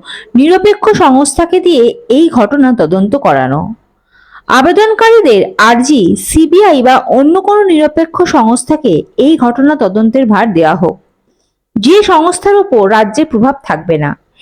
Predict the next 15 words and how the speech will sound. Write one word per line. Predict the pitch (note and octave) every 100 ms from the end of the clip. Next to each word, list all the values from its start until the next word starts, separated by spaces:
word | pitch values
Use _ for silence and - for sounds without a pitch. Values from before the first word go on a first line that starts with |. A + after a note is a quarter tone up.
| - - _ D4
এছাড়াও | D#4+ G#4 G#4 A3 F3+ - C#4+
ওই | F4+
ঘটনায় | E4 B3+ E4 F4 A#3+ A#3+ -
কে | D#4+ F#4+
বা | G4 G4 D#4
কারা | C4 C#4
জড়িত, | A#3 A#3+ C4 F3+ E3+ - _ _ _ -
অবিলম্বে | A#3 D#4 F#4+ F#4 F#4 C#4+
তদন্ত | A3 C4+ D#4+ D#4+
করে | C#4+
তা | C4+ B3+ F#3+ - - _ _ _
প্রকাশ্যে | C4 B3+ D4+ - D#4+ -
আনার | G3+ A#3+ G#3+ A3+ _
আবেদন | G3 G#3+ B3+ D#4
জানিয়েছে | C4+ G3+ A3 A3+